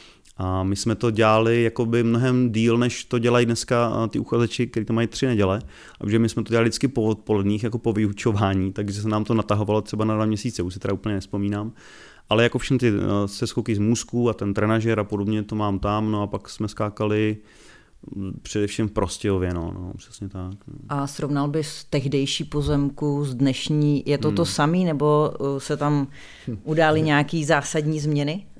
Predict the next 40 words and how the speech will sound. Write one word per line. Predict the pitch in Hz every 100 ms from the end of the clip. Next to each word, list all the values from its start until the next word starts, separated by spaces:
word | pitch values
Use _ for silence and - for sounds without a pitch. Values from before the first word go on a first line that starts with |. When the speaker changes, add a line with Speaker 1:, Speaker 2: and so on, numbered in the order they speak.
| 113
Speaker 1:
Tak | 117 -
to | -
je | 110
zrovna, | 110 117 110
myslím, | 113 - 123
že | 117
jedna | 110
z | 110
věcí, | 110 -
kde | 110 113
vůbec | 107 113 113
žádný | 110 113 120
změny | 107 110
nejsou, | 104 104 101 95
že |
to | 95
je | 110
úplně | 113 107 104
to | 107
samý. | - 107 92 90 - - - -
A, | 104 95 98 98 95 95
takže, | - 95 101 104
a | -
nevím, | 104 104 104 107
jestli | 104 104
to | 107
jakoby, | 104 110 107 104
eh, | 101 98
by, | 98
by | 101 95
se | 98
nutně | 113 101 107
mělo | 101 104
měnit, | 110 101 92 92
jo. | 95
Myslím, | 98 104
že | 101 98
zrovna | 95 101
ta | 104
naše, | 104 98 113